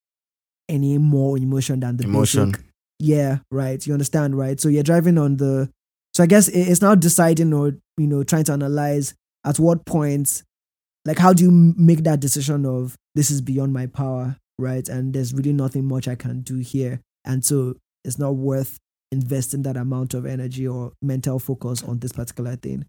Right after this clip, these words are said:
Speaker 2: And, and also, how do you then, how do you also react to just living with that news? Should you, does that make sense? Like,
Speaker 1: Hmm.
Speaker 2: like, even, even, even, even before you've thought about whether it's in your power or not.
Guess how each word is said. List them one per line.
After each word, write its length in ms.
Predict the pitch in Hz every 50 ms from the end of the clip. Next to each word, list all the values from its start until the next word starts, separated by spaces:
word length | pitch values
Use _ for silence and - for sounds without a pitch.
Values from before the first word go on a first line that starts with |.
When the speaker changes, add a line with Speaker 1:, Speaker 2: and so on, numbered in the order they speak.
| -
Speaker 2:
And, 200 | 120 131 131 127 -
and 140 | - 127 127 -
also, 380 | 151 156 165 - - 143 120
how 240 | 117 131 156 170 185
do 100 | 175 147
you 80 | 143 143
then, 240 | 139 135 131 127 123 -
how 160 | 127 156 165
do 100 | 147 143
you 40 | 135
also 180 | 127 - 139
react 800 | 127 113 104 104 101 104 104 76 - _ _ - - - - - - _ - - - -
to 400 | 117 110 104 98 95 95 98 98 123 - - _ _ _ _ _ _ _ _ -
just 720 | 92 - 131 123 117 - - - - - - - - - - _ _ _ _ _ _ _ _ _ _ _ _ _ _ _ _ _ _ _ _ - -
living 520 | 107 110 120 120 110 123 120 117 113 104
with 200 | 95 98 92 95
that 180 | - 110 104 90
news? 580 | 101 101 101 95 90 90 80 - - - - - _ _ _ _ -
Should 420 | - - - - 117 113 110 107 117
you, 420 | 123 131 143 143 143 143 143 - - _ _ _ _ _ _ _ _ _ _ _ _ _ _ _ _ _ _ _ _ _ _ _ -
does 100 | 120 123
that 60 | 139
make 120 | 139 131 117
sense? 180 | - 117 98 98
Like, 240 | 104 104 98 - _ _ _ _ _ _ _ _ _ _ _ _ -
Speaker 1:
Hmm. 360 | 196 185 175 165 160 156 156
Speaker 2:
like, 200 | 135 117 120 117 -
even, 200 | 151 151 165 185 -
even, 220 | 175 180 269 202 -
even, 240 | 165 170 202 180 156 -
even 200 | 175 185 214 185
before 240 | 143 120 - 160
you've 140 | 143 117 104
thought 220 | - - 147 139 120
about 180 | 110 104 113
whether 140 | 117 117 123
it's 100 | 113 104
in 60 | -
your 100 | 104 98
power 240 | - - 120 113 104
or 100 | 98 92
not. 440 | 90 92 90 - - - - -